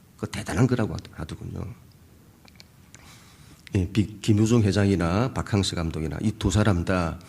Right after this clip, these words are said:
그 나라와 그 백성을 살린 사람입니다. 어떻게 해서라도 살렸다, 이 말이죠.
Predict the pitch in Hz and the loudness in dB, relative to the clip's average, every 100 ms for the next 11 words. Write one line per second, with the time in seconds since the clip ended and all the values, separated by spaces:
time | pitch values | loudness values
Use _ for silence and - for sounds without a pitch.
0 | - - - - 117 127 123 123 90 78 | -20 -20 -20 -2 4 6 8 6 4 0
1 | 78 110 147 - - - - - - 113 | -2 -2 -2 -4 -14 -20 -20 -20 -4 6
2 | 143 151 127 - 120 92 69 - - 175 | 6 6 2 2 2 0 -2 -2 0 2
3 | 107 - 107 - - - - - - - | 0 -2 -10 -16 -20 -20 -20 -20 -20 -20
4 | - - - - 92 85 - - 92 90 | -20 -14 -8 -2 0 -2 -4 -10 -10 -12
5 | - - - - - 101 127 180 - - | -16 -20 -20 -12 0 2 4 2 0 0
6 | 117 - - 127 95 71 - - 82 90 | -2 -2 -2 0 0 -2 -10 -14 -14 -14
7 | - - | -16 -18